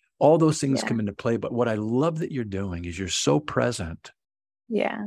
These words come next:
Speaker 1: with those that are sitting on your couch right behind you there and inviting them into that
Speaker 2: Yeah.
Speaker 1: vulnerable space so that knownness grows.
Speaker 2: Yeah.
Speaker 1: And what comes from that is that shared understanding, and out of understanding comes empathy.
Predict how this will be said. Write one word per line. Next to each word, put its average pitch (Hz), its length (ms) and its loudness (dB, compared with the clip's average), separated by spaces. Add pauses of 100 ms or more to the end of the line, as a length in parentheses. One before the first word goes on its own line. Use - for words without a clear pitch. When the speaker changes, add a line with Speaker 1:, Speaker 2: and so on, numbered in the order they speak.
Speaker 1:
with 113 220 4
those 139 240 4
that 143 100 2
are 127 80 4
sitting 120 320 -2
on 107 80 -2
your 107 120 -2
couch 92 320 -6
right 95 120 -6
behind 90 360 -4
you 92 80 -4
there 80 520 -4
and 101 240 2
inviting 107 540 2
them 135 160 2
into 101 160 -2
that 98 180 -2
Speaker 2:
Yeah. 101 60 -4
Speaker 1:
vulnerable 117 460 0
space - 380 -8
so 110 100 0
that 110 160 0
knownness 135 960 -2
grows. 104 640 -2 (580)
Speaker 2:
Yeah. - 260 0 (300)
Speaker 1:
And 135 100 0
what 160 120 2
comes 226 180 2
from 175 160 0
that 175 140 0
is 147 100 0
that - 120 0
shared 160 320 -2
understanding, 135 800 -4
and 127 140 -2
out 151 140 0
of 175 100 -4
understanding 143 520 -2
comes 98 240 -6
empathy. 90 600 -8